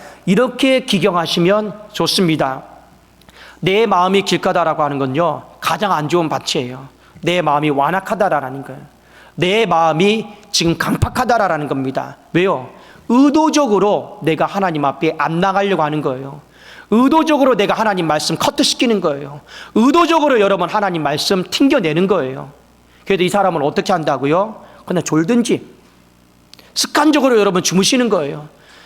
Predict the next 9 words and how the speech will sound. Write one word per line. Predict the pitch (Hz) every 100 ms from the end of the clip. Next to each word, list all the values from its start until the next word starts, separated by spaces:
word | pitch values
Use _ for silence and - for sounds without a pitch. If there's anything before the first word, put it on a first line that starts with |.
| -
이 | -
사람은 | 277 262 247 240
오히려 | 233 240
예배 | 202 185 214
시간에 | 214 196 165
책 | 165 -
보는 | 320 302
사람들이 | 277 240 202 180
있어요. | 170 180 139 151